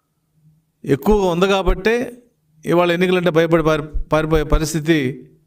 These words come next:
వైసీపీ నాయకత్వానికి ఉంది. ఆల్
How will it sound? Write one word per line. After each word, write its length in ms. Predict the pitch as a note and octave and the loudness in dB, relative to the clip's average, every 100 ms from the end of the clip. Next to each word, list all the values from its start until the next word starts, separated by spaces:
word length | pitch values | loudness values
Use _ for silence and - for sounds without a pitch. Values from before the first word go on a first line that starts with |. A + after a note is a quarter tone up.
| _ _ _ _ _ _ _ _ _ _ C3 | _ _ _ _ _ _ _ _ _ _ -2
వైసీపీ 380 | D3 D#3 D3 D3+ | 0 0 0 0
నాయకత్వానికి 640 | D3 C#3+ D3 C#3+ D3 C3+ | 0 -2 -2 0 -2 0
ఉంది. 560 | D3 D#3+ G3 - - _ _ _ _ _ _ _ _ _ _ _ _ _ _ _ _ - | 0 0 -2 -8 -20 _ _ _ _ _ _ _ _ _ _ _ _ _ _ _ _ -6
ఆల్ 240 | C3 D#3+ | 0 0